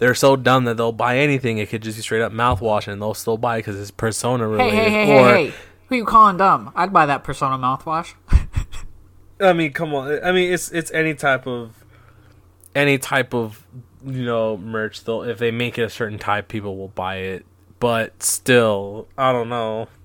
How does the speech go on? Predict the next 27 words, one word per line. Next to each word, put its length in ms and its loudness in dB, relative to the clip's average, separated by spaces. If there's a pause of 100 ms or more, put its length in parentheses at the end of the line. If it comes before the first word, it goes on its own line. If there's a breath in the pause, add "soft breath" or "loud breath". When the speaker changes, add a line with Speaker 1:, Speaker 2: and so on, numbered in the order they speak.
(120)
Speaker 1:
about 240 -4
that 240 -2
one. 180 -12
Speaker 2:
I 60 -4
guess 240 0
this 160 -4
is 140 -2
a 60 0
good 260 -2
time 300 -6
to 100 -10
mention 460 -8
that 140 -6
in 140 -8
Japan 480 -10
they 120 -10
have 280 -6 (460)
a 320 -4 (120)
giant 800 -2 (120)
plush 500 -4
of 240 -8
classic 580 -4
Kirby 360 -8
for 180 -10
the 100 -10
thirtieth 360 -10
anniversary 720 -10